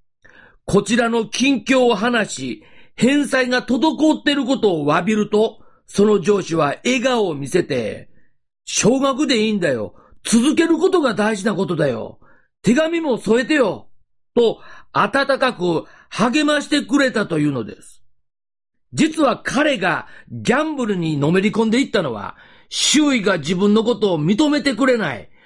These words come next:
わ-、分かってくれないと圧力を起こし、逃げ場所として入れ込んでいったのが理由です。しかしその上司の言葉を聞いて、何も分かっていなかったのは自分の方だと悟ったのでした。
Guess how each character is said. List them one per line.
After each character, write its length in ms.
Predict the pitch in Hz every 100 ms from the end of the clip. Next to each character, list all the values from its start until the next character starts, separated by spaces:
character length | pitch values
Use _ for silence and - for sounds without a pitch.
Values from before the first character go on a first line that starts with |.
| _
わ-、 300 | 117 202 - _ - _ -
分 280 | 156 262
か 80 | 330
っ 120 | 320
て 120 | - 320
く 100 | 311
れ 100 | 285
な 140 | 240
い 120 | 175
と 280 | 151 131 - _ _
圧 340 | - 233 - 302
力 380 | 285 208 233 254
を 120 | 240
起 60 |
こ 120 | - -
し、 360 | 123 113 - _ _ _ _ _ -
逃 160 | 151 196
げ 120 | 247
場 140 | 240 277
所 140 | 349
と 140 | 359 285
し 100 | -
て 360 | 185 156 135 -
入 140 | 202
れ 60 | 202
込 160 | 196
ん 60 | 175
で 100 | 175
い 100 | -
っ 20 |
た 120 | 160
の 80 | 156
が 120 | 135
理 80 | 120
由 120 | 113
で 120 | 95
す。 200 | - - _ _ _ _ _ _ _
し 200 | - -
か 120 | 214
し 140 | 160 165
そ 140 | 220
の 160 | 226 202
上 200 | 233 233
司 140 | -
の 80 | 185
言 140 | 190 175
葉 120 | 160 143
を 80 |
聞 140 | 143 160
い 80 | -
て、 320 | 101 65 - _ _ _ _ -
何 300 | 127 202 330
も 140 | 294
分 120 | 226
か 100 | 233
っ 80 | 240
て 100 | 240
い 40 | 233
な 120 | 220
か 120 | 196
っ 80 | -
た 120 | 160
の 100 | 135
は 220 | 120 117
自 260 | 104 104 156
分 220 | 202 220
の 140 | 233
方 220 | 214 302 208
だ 140 | 147
と 220 | 120 107
悟 300 | - 131 120
っ 40 | -
た 120 | 104
の 100 | 92
で 120 | 92
し 60 | -
た。 280 | - -